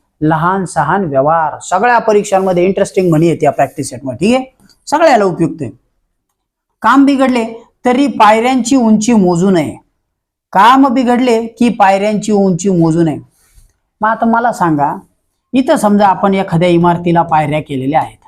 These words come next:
ठीक आहे, एक सारख्या उंचीच्या, पण एकच मात्र अशी झाली, एकच एवढी झाली. हा माणूस इथून उडी मारली गेला, इथून उडी मारली इथे गेला, पण इथं उडी मारते तर जाताच येत नाही, त्याला लटकायची वेळ आली. आता काम बिघडल्यावर किती उंचीचं झालं, त्याला काय अर्थ आहे का?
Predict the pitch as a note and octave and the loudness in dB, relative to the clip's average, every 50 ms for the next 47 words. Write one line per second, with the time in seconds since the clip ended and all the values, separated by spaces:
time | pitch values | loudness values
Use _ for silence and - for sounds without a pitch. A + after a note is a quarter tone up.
0 | _ _ _ _ - G3 G3+ B3 A#3+ A3+ - _ _ _ _ _ _ - - - | _ _ _ _ -4 -2 -2 -2 -2 -6 -10 _ _ _ _ _ _ -20 -10 -6
1 | A#3 A3 A3+ - B3+ B3+ B3+ B3+ B3 - A#3 A3+ A3+ A3+ A3 G#3+ A3 A3 G3+ A3 | -6 -4 -4 -2 0 2 2 2 0 0 0 0 0 0 0 0 0 -2 -2 -2
2 | G#3+ - - A3 A3 A3+ B3 C#4 C4+ D4 D4+ B3 C4+ C4+ C4 B3+ B3+ C4 B3 B3 | -2 0 2 2 2 4 2 2 0 0 -2 0 2 2 2 0 0 0 0 0
3 | A#3+ - A#3+ G3+ F3+ C#3 C3 C3+ - _ _ _ _ _ _ _ _ _ _ _ | 0 0 0 0 0 -2 -4 -8 -10 _ _ _ _ _ _ _ _ _ _ _
4 | _ _ _ _ _ _ - B3+ C#4+ D4 E4 C#4+ B3 D4+ D4 C4+ B3+ A3+ G3 E3+ | _ _ _ _ _ _ -2 -2 0 0 -2 0 0 2 2 2 2 0 0 0
5 | D#3 D#3 D#3+ - _ _ - - F#3 A#3 C4 C4 C4 C4 B3+ A3+ - C#4+ C4 C#4 | -2 -4 -8 -12 _ _ -2 0 2 2 2 2 0 -2 -2 -2 -2 -2 0 0
6 | B3 A#3+ A#3+ B3 A#3+ A#3+ A#3 A3+ A3 A3 A3 G#3 F#3+ F#3 E3+ E3 F3 A3 G#3 - | 0 2 2 2 0 0 0 0 0 0 0 0 0 0 0 0 -2 -2 0 2
7 | A3 A3 A3 A3 A3 G#3+ G#3 G#3 G#3+ A3 A3 A3 F#3 C#3+ C#3+ - - _ _ _ | 2 4 4 4 2 2 0 0 -2 -4 -4 -4 -6 -6 -8 -10 -14 _ _ _
8 | _ _ - A#3+ B3 D4 E4 E4 D#4 - C#4 C#4+ C4+ D4+ C#4+ D4 D4 C#4+ C#4+ - | _ _ 0 0 2 2 0 0 0 2 2 2 2 4 4 4 4 2 0 -2
9 | C#4+ A#3 C4+ G#3 G#3 A#3+ C4 B3+ C#4+ B3+ A3 B3+ G#3+ A#3 G#3 - A#3 A3+ A3+ G#3 | -2 0 0 0 0 0 0 0 -2 -4 -4 -4 -8 -8 -4 -2 0 0 2 0
10 | F#3 F#3+ G#3 A3+ - - C4 B3+ - A#3+ A#3 A3 G#3 F#3+ F3+ F3+ F3+ _ _ _ | 0 -2 -2 -2 0 0 0 0 0 0 0 2 2 0 -2 -4 -8 _ _ _
11 | _ _ _ _ _ _ - G#3 G3+ C4 - - - C4+ C#4+ E4 E4+ E4+ F4 D#4+ | _ _ _ _ _ _ -6 -4 -4 -4 -4 -2 -2 0 0 0 0 2 2 4
12 | D#4 C#4 C#4+ D4+ C#4+ C#4 C#4 - D4+ D#4 D#4+ D#4 D4+ D4 C#4+ B3 D4+ C4+ D4 D4 | 4 4 4 2 2 0 0 -2 0 2 2 4 4 4 2 2 0 0 2 2
13 | B3+ G#3+ F#3+ G#3 G#3 A#3 A#3 A#3+ A#3 A#3+ A#3 A3+ A#3 A3+ A3+ - G#3+ G3+ - E3 | 4 4 2 2 2 0 0 0 2 0 2 0 0 -2 -2 -2 -2 -2 -2 -4